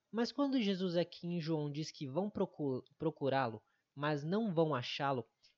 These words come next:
ele se refere aos esforços de localizarem seu corpo e a sua pessoa fisicamente. Sabemos que depois que Jesus morreu, foi colocado guardas romanos para vigiar o seu túmulo, pois os fariseus sabiam que seus discípulos poderiam inventar sua ressurreição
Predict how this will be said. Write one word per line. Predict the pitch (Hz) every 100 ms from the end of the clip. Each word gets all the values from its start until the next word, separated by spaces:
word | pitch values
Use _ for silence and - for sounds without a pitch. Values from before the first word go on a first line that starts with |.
| -
ele | 165
se | 175 190
refere | 175 175 180 170
aos | 170
esforços | 170 165 - 147 190 190 - 165
de | 143 156
localizarem | 165 202 - 190 175 160 135 123 127 151
seu | 156 139 -
corpo | - 127 156 - -
e | 165
a |
sua | 156 -
pessoa | 180 - 190 - - 190
fisicamente. | 190 185 165 - 165 113 113 - _ _ _ _ _
Sabemos | - 208 214 226
que | -
depois | 202 202 226
que | 196 175
Jesus | 151 131 120
morreu, | 135 131 135 190
foi | - 202
colocado | 190 175 - 165
guardas | 175 135 131 156 185 190 185
romanos | 196 165 147 156 160
para | 170 156
vigiar | 151 147 147 139 151
o |
seu | - 180 170 -
túmulo, | 190 196 139 110 107 _ _ _ -
pois | 147 147
os | 156
fariseus | - 165 170 165 -
sabiam | 262 - 151 185 233
que | -
seus | 170 160
discípulos | 160 - 160 160
poderiam | 151 165 151 147
inventar | 147 156 156 143
sua | 143 156
ressurreição | 147 151 156 147 - 143 165